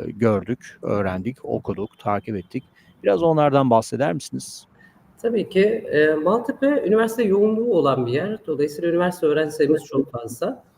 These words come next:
Speaker 2: E, ama kiralık konuttaki sorun gibi, e, gençlerimizin yurt sorunları da çok fazla. Büyükşehir
Speaker 1: Hı hı.
Speaker 2: Belediye'mizin başlattığı yurt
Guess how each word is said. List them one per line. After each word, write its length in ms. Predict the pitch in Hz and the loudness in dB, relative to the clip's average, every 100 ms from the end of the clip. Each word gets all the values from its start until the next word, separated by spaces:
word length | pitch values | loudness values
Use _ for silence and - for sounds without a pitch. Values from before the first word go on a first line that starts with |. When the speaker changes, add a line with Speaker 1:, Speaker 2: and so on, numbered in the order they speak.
| 262 - _ _ | -18 -18 _ _
Speaker 2:
E, 400 | 156 143 143 135 - - | -4 -2 0 -2 -6 -12
ama 640 | - - 202 196 113 - | -6 0 0 0 -4 -6
kiralık 380 | - 175 180 180 | 0 2 2 -2
konuttaki 400 | 180 180 190 185 | -4 -4 -6 -8
sorun 340 | 185 180 202 | -4 0 0
gibi, 440 | 175 151 208 247 - - | -2 -2 -2 -2 -6 -8
e, 240 | 127 135 | -4 -4
gençlerimizin 840 | 127 160 160 160 151 156 156 254 | -2 -2 0 2 2 2 -2 -2
yurt 180 | 214 202 | 0 0
sorunları 540 | - 233 151 120 113 113 | 0 0 0 -4 -6 -8
da 80 | 117 _ _ | -12 _ _
çok 260 | - 127 - | -12 -10 -10
fazla. 540 | 120 117 - 214 - - _ _ | -12 -8 -4 -4 -6 -16 _ _
Büyükşehir 320 | - 202 214 208 | -6 -2 2 2
Speaker 1:
Hı 20 | |
hı. 40 | |
Speaker 2:
Belediye'mizin 600 | 202 196 202 190 190 202 | 2 0 0 0 0 -2
başlattığı 560 | 180 185 - 170 - - | 0 0 0 -2 -2 -2
yurt 300 | 180 160 170 | -2 0 -4